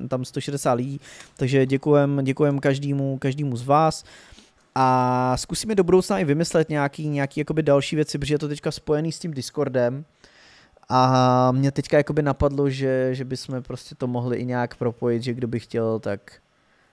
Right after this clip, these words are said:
by se to nějak mohlo dát sledovat třeba přes ten Discord a takhle, ještě nevím přesně jak, ale my se o tom s Vlkem potom pobavíme.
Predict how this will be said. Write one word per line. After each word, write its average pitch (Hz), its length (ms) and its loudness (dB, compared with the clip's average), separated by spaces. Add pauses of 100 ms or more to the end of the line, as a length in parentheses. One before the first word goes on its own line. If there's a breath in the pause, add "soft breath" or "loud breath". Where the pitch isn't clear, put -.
(200)
by 120 80 -2
se - 120 -8
to 139 80 0
nějak 127 260 4
mohlo 127 260 4
dát 120 460 2
sledovat 139 560 2
třeba 127 280 2
přes - 220 -6
ten 117 200 -2
Discord 147 520 2
a 127 80 0
takhle, 135 380 2
ještě 127 240 -4
nevím 123 220 -2
přesně 120 360 -4
jak, 127 200 0
ale 117 140 0
my 117 120 -2
se - 120 -6
o 110 60 0
tom 113 160 -4
s 113 60 -6
Vlkem 110 300 -2
potom 110 200 -2
pobavíme. 110 520 0